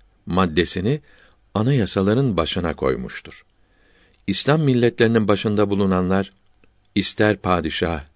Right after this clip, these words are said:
ister halife veya başka isim taşısınlar, her istediğini yaptırmak derecesine çıkamazlar.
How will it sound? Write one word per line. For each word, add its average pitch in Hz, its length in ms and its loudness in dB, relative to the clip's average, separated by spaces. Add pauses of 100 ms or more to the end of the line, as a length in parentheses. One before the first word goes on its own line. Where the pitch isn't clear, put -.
(280)
ister 95 360 0
halife 76 560 -2
veya 82 380 2 (440)
başka 82 400 -2
isim 98 360 -2
taşısınlar, 101 760 -4 (640)
her 175 180 -2
istediğini 107 560 0
yaptırmak 98 560 -2
derecesine 92 540 0
çıkamazlar. - 800 -8